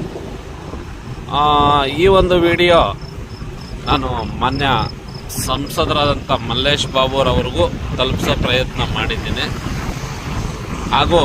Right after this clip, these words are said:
ನಮ್ಮ ಕೋಲಾರದ ಜಿಲ್ಲಾಧಿಕಾರಿಗಳಿಗೂ ಸಹ ಪ್ರಾಯಶಃ ತಲುಪಿರುತ್ತೆ ಅಂತ ಅಂದ್ಕೊಳ್ತೀನಿ ಈ ವಿಡಿಯೋ. ಹಾಗಾಗಿ ಇವರಿಬ್ಬರ ಏನೋ ಒಂದು ಕಾರ್ಯವೈಖರಿ ಇದೆ, ಈ ಒಂದು ಕಾರ್ಯವೈಖರಿಯಲ್ಲಿ ಈ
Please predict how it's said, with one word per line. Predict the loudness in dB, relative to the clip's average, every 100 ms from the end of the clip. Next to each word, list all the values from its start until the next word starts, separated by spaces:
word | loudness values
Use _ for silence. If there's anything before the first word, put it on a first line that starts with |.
| 4 0
ನಮ್ಮ | -2 -2 0
ಕೋಲಾರದ | 2 4 2 2 -2
ಜಿಲ್ಲಾಧಿಕಾರಿಗಳಿಗೂ | 0 0 0 0 0 0 -2 -2 -2 -2
ಸಹ | 0 2 0 -2 -10 -6
ಪ್ರಾಯಶಃ | -4 -4 -4 -2
ತಲುಪಿರುತ್ತೆ | 0 0 0 0 0 0 0 0 -4
ಅಂತ | -4 -2 0 0
ಅಂದ್ಕೊಳ್ತೀನಿ | -2 -2 -4 -4 -4 -4
ಈ | -2
ವಿಡಿಯೋ. | -2 2 2 0 -4 -4
ಹಾಗಾಗಿ | 0 2 4 4 4 2 0 -4 -4 -4 -4 -4 -2 0 2
ಇವರಿಬ್ಬರ | 2 2 4 4 6 4
ಏನೋ | 4 2
ಒಂದು | 0 0 2
ಕಾರ್ಯವೈಖರಿ | 2 2 2 0 -2 0 2 2
ಇದೆ, | 2 0 -2 -6 -8 -8 -6
ಈ | -4 -4
ಒಂದು | -6 -2
ಕಾರ್ಯವೈಖರಿಯಲ್ಲಿ | 0 0 0 -2 -2 -4 -2 -2 0 0
ಈ | 0